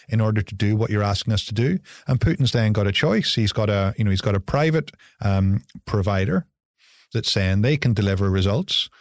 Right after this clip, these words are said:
for money. And then the generals are also asking for money for things. And this is then, you know, the, his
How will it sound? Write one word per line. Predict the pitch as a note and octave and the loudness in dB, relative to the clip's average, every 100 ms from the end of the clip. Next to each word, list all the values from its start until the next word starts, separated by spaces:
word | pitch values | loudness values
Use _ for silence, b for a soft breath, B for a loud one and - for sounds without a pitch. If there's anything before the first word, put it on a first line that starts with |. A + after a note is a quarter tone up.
| b b - | b b -4
for | A2 | 0
money. | G2+ F#2 F3 G#3 _ _ _ _ | 2 2 2 -2 _ _ _ _
And | A2 | -2
then | G#2+ | 0
the | G#2 | 2
generals | G#2 G3 C3+ F#2 | 2 2 2 2
are | G2 | 2
also | D3+ - A2 | 0 0 0
asking | F#2 - G#2 | 0 0 -2
for | F#2 | 2
money | G2+ F#2+ G2 | 2 2 0
for | - | -2
things. | A2+ C3+ - B B - | -2 -2 -4 B B -2
And | C3+ | 0
this | D#3+ - | 0 0
is | B2 - | 0 0
then, | A2 G#2+ G#2 - _ | 2 2 0 -4 _
you | G#2+ | 0
know, | G2+ G2 B B B | 2 0 B B B
the, | G#2+ G#2 G#2 G#2+ - _ _ | 0 2 2 0 -4 _ _
his | A#2 A#2+ A2+ - | 0 0 0 -4